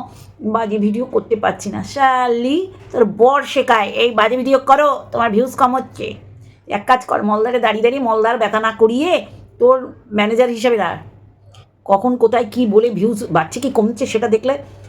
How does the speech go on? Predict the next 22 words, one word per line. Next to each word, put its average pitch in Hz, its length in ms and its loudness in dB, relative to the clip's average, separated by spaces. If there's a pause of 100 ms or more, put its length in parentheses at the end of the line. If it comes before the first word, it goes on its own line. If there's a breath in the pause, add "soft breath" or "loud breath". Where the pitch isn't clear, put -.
(120 loud breath)
তুই 214 140 -2
যা 240 120 2
রোজগার 214 280 2
করিস, 269 260 -4
ওই 220 120 0
মলদারে 202 380 -2
দাঁড়িয়ে 208 260 0
মলদার 208 420 0
ব্যথা 185 280 -2
করে 226 220 4 (380 loud breath)
যা 202 160 2
রোজগার 190 300 0
করে 226 140 -2
তোর 226 160 2
জল 190 180 0
গরম 214 220 -2
হয় 185 140 -2
না, 214 100 -4
তাকে 196 180 -4
তো 208 100 0
অপমান 202 300 -2
করিস, 320 200 -4